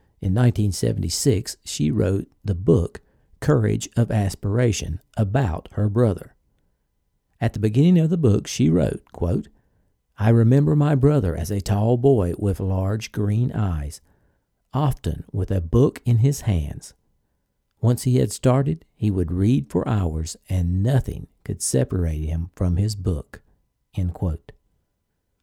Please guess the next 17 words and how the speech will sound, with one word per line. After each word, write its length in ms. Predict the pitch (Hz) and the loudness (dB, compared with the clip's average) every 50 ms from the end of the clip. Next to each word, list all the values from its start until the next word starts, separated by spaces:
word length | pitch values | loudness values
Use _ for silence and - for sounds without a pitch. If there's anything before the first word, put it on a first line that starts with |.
| _ _ _ _ _ _ _ _ _ _ - | _ _ _ _ _ _ _ _ _ _ 0
Of 200 | 156 185 190 - | 2 2 4 4
his 260 | 220 214 190 165 - - | 4 4 4 2 -2 -8
school 400 | - - - - 151 156 165 170 | -12 -8 -2 0 2 2 2 0
subjects, 880 | - - - - - - 78 78 - 82 - - - - - - - _ _ _ _ _ _ _ _ | -2 -4 -4 -2 -2 -2 -2 -4 -8 -10 -8 -8 -10 -12 -14 -18 -20 _ _ _ _ _ _ _ _
he 220 | - - 170 202 190 | -4 -2 0 0 0
preferred 720 | - - 214 190 - - 165 156 156 160 156 - - 135 | 0 0 0 0 0 0 0 2 2 2 0 -2 0 0
mathematics 1040 | 120 117 123 135 147 156 147 - 113 113 127 139 120 82 76 - - - - - _ _ - | 2 2 2 2 2 0 0 0 0 0 2 0 0 -2 -4 -8 -12 -16 -18 -18 _ _ -2
and 280 | 107 110 110 113 107 | 0 2 2 2 0
the 100 | 101 98 | 0 0
natural 480 | 95 98 117 139 151 135 - - 131 123 | 0 0 0 0 -2 -2 -2 -2 -4 -2
sciences, 760 | - - 160 165 170 147 107 104 - - - - - - - _ _ _ _ _ _ - | -2 -4 -4 -2 0 -2 -2 -4 -6 -10 -12 -14 -16 -18 -20 _ _ _ _ _ _ -4
like 240 | 98 98 98 - - | -4 -4 -4 -4 -2
physics, 400 | - 123 113 113 139 - - - | -2 -2 0 0 -2 -4 -6 -8
biology, 580 | - 90 87 87 87 90 92 101 98 120 - | -8 -6 -4 -4 -4 -4 -4 -4 -4 -6 -8
chemistry, 600 | - - - 87 85 90 90 - - - 107 - | -8 -4 -4 -2 -2 -2 -4 -6 -6 -6 -4 -2
and 120 | - 113 117 | -2 0 -2
astronomy. 640 | 123 - - - 147 165 175 156 92 - - _ | -2 -2 -2 -2 -2 0 0 0 -2 -4 -6 _